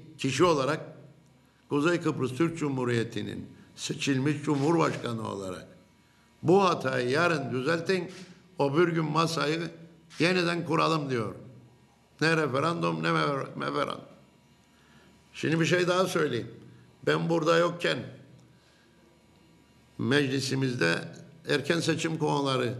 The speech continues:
e, aniden, e, gündeme geldi. Böyle bir erken seçim kararı çıkabilir. Ama biz masayı kursak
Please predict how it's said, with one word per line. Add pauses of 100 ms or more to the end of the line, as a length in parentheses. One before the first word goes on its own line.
(580)
e,
aniden,
e, (580)
gündeme
geldi. (1500)
Böyle
bir
erken
seçim
kararı (340)
çıkabilir. (1700)
Ama (300)
biz
masayı
kursak